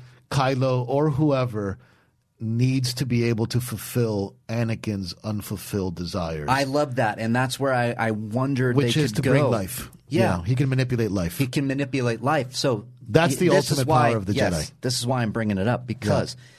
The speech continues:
Speaker 2: we've had the rumors of Palpatine showing up in one way or another in
Speaker 1: Yeah.
Speaker 2: the whole saga now, because,
Speaker 1: Yeah.
Speaker 2: you know, I remember seeing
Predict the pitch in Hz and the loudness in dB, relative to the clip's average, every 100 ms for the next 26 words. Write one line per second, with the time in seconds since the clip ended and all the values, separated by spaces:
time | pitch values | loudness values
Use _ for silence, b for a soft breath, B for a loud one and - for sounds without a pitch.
0 | B B 113 113 151 190 160 135 131 123 | B B -2 0 0 0 -2 -2 0 -2
1 | 117 - 107 104 - 101 87 104 95 95 | -4 -4 -4 -4 -6 -6 -4 -2 0 -2
2 | 90 90 90 92 92 87 87 85 85 - | -2 -2 -2 0 0 0 0 -2 -2 -4
3 | - 107 98 95 B B 98 87 135 135 | -4 -2 -2 -4 B B -6 2 4 4
4 | 165 135 - 147 147 110 92 95 87 76 | 4 2 2 2 2 0 -6 -4 -4 -4
5 | 87 92 76 - - 117 107 90 B B | -2 0 -2 -6 -4 -2 0 -2 B B
6 | 135 190 185 151 139 123 120 135 127 117 | 2 2 2 0 -2 -2 -2 -2 0 0
7 | 107 | -2